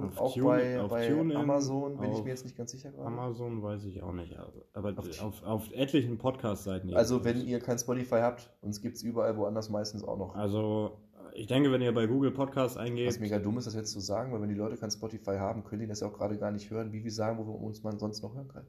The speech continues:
Speaker 1: Naja, aber wir werden ja den
Speaker 2: Ach,
Speaker 1: Anchor
Speaker 2: wir verlinken das einfach noch.
Speaker 1: <clears throat>
Speaker 2: Wir
Speaker 1: Ja.
Speaker 2: verlinken das noch und fertig.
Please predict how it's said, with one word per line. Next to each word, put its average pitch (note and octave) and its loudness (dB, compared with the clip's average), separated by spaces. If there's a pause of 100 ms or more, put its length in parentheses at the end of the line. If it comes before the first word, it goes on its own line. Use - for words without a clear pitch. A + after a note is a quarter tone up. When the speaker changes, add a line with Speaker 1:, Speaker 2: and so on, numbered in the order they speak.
(140)
Speaker 1:
Naja, G#2 4
aber G2 2
wir F#2+ -2
werden G2 2
ja F#2+ 2
den F#2 -2
Speaker 2:
Ach, - 6
Speaker 1:
Anchor - 2
Speaker 2:
wir D#3+ 6
verlinken B2+ 4
das G2 4
einfach F2+ -2
noch. E2+ 0
Speaker 1:
<clears throat> - 4
Speaker 2:
Wir F#2 -6
Speaker 1:
Ja. F#2 2
Speaker 2:
verlinken A2 2
das G#2+ 2
noch G#2+ 0
und F#2+ -4
fertig. F#2 -6